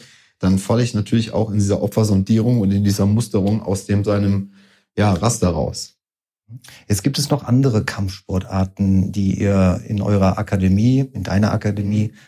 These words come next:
Speaker 2: anbietet. Was wäre das?
Speaker 1: Mhm. Ja, wir haben, äh, vor vielen Jahren auch noch das Mixed Martial Arts, das M-M-A-Training mit, äh, dazu genommen und das System of Self-Preservation.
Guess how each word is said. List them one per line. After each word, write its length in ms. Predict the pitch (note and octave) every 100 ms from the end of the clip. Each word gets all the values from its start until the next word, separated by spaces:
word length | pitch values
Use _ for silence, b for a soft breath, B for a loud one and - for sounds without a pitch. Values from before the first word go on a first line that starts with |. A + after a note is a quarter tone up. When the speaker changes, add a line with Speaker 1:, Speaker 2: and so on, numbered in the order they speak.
| B
Speaker 2:
anbietet. 800 | - G2 G#2 F2+ F2+ F2 - - G2+
Was 220 | F#2+ -
wäre 200 | F#2+ F#2+
das? 260 | G2 - -
Speaker 1:
Mhm. 260 | G2 C#3 - B B B
Ja, 200 | C3 D#3
wir 120 | G#2
haben, 240 | B2+ D3+ A#2
äh, 260 | A#2 A2+
vor 220 | A2 A2
vielen 240 | - C3+ B2
Jahren 260 | A#2+ C3+
auch 140 | B2+ A2+
noch 160 | A2+
das 240 | A2 G2 -
Mixed 320 | A2+ B2+ -
Martial 340 | G2+ G2 -
Arts, 240 | A#2+ D3+ -
das 160 | G#2+
M-M-A-Training 720 | - G2+ G2+ F#2+ C3 D3 D3+ D3
mit, 220 | D3 D3
äh, 300 | - B2 B2
dazu 320 | B2 - C#3
genommen 460 | C3 B2+ C3 C#3+ C#3 B B B
und 220 | - A#2+ A#2+
das 360 | A2+ - -
System 300 | A#2 A2 A2+
of 140 | G2+ -
Self-Preservation. 1040 | F#2+ F#2+ - G2+ F2 E2 E2 - D2